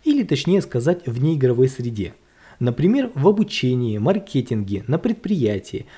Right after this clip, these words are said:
в воспитании детей или даже в нашей повседневной жизни.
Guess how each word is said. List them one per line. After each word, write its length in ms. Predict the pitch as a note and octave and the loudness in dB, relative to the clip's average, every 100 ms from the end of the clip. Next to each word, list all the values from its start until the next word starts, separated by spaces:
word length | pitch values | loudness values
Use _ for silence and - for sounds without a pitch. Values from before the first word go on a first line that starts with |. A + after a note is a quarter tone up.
| - | -8
в 80 | A#2+ | -4
воспитании 560 | D3+ - G3 A#3+ A#3 | -2 -2 -2 0 0
детей 540 | F#3 F#3+ D#3 A2+ G#2 G2+ _ _ | 0 -2 -4 -4 -4 -6 _ _
или 200 | C4+ B3 | 0 2
даже 240 | D#3 F3 C#3+ | 2 2 2
в 80 | |
нашей 340 | B2+ C#3 D#3 D3 | 0 0 0 -2
повседневной 680 | A#2 - A2+ G#2+ A#2 A2+ | -2 -4 -6 -4 -2 -2
жизни. 420 | G#2 A2 G2+ G2 | -2 -2 -4 -6